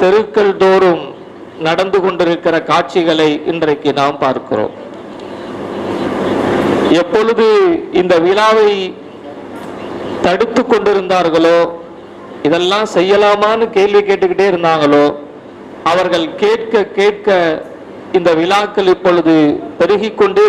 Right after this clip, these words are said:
போகிறது. பள்ளிகள் தோறும் கட்டாயம் ஒரு நாள் இந்த விழாவை நடத்த வேண்டும் என்கிற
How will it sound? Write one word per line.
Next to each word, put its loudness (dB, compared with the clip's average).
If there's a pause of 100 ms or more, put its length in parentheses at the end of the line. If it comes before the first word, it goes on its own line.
(100)
போகிறது. 2 (1000)
பள்ளிகள் 0
தோறும் 0
கட்டாயம் 0 (800)
ஒரு 0
நாள் 2 (220)
இந்த 2
விழாவை 2 (160)
நடத்த 0
வேண்டும் 2
என்கிற 0